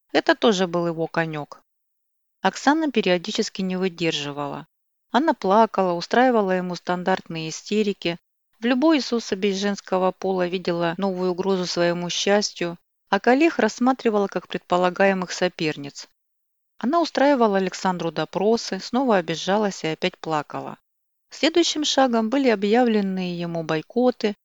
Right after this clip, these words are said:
потом серьёзные разговоры, потом она меняла политику, делала вид, что ничего не замечала, не задавала вопросов, была милой и изображала абсолютно неревнивую девушку.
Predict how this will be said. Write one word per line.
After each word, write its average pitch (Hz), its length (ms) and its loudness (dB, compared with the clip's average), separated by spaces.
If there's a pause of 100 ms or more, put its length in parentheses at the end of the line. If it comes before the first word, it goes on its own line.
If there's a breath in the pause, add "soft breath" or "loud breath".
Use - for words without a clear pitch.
(220)
потом 269 300 0
серьёзные 208 580 0
разговоры, 175 800 0 (200)
потом 302 320 0
она 277 160 2
меняла 185 500 2
политику, 165 720 -6 (440)
делала 262 440 2
вид, 214 180 -2
что - 200 -6
ничего 170 440 -6
не 160 100 -8
замечала, 156 680 -2
не 214 120 0
задавала 165 640 -2
вопросов, 233 720 -2 (320)
была 285 260 6
милой 311 400 4
и - 20 2
изображала 185 640 0
абсолютно 233 640 0
неревнивую 175 720 -2
девушку. 147 680 -10